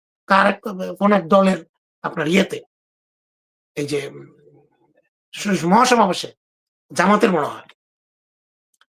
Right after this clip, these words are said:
এটা তাদের ব্যাপার। তারা জাতীয় সঙ্গীত বাজাবে না, দলীয় সঙ্গীত বাজাবে না, কাওয়ালি বাজাবে, it's not your problem। এটা তাদের দলীয় মিটিং। এগুলো তো আওয়ামী বয়ান, ভাই। আমরা তো জাতীয় সঙ্গীত মানি না।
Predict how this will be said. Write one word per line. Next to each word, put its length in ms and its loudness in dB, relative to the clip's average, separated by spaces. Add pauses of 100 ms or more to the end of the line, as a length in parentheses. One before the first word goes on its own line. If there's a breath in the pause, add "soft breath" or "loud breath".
(100)
এটা 120 -10
তাদের 240 4
ব্যাপার। 340 0 (1080)
তারা 160 4
জাতীয় 320 2
সঙ্গীত 260 0
বাজাবে 360 2
না, 80 2
দলীয় 300 2
সঙ্গীত 260 0
বাজাবে 380 2
না, 120 0
কাওয়ালি 360 2
বাজাবে, 320 -2
it's 180 -6
not 160 2
your 180 4
problem। 360 0
এটা 460 -6
তাদের 320 2
দলীয় 280 4
মিটিং। 320 -2 (1300)
এগুলো 240 4
তো 100 0
আওয়ামী 340 4
বয়ান, 320 4
ভাই। 240 -8 (520)
আমরা 160 2
তো 100 -2
জাতীয় 300 2
সঙ্গীত 340 2
মানি 160 -2
না। 200 -8